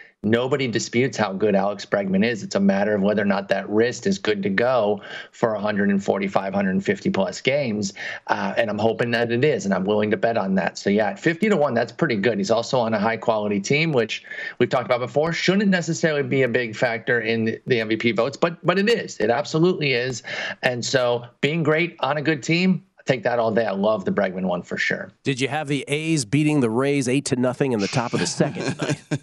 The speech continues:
Speaker 1: <laughs>
Speaker 2: Good Lord.
Speaker 1: Absolutely did not.
Speaker 2: Yeah.
Speaker 1: Um, well,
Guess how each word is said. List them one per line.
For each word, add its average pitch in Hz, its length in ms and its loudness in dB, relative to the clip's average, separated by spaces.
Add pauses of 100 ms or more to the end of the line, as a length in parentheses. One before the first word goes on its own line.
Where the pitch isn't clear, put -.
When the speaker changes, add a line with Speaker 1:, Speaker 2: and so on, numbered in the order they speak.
Speaker 1:
<laughs> - 300 -10
Speaker 2:
Good - 260 -2
Lord. 185 120 0
Speaker 1:
Absolutely 190 520 2
did 160 200 0
not. 143 460 0
Speaker 2:
Yeah. 123 380 2
Speaker 1:
Um, 123 200 -6
well, 165 280 -2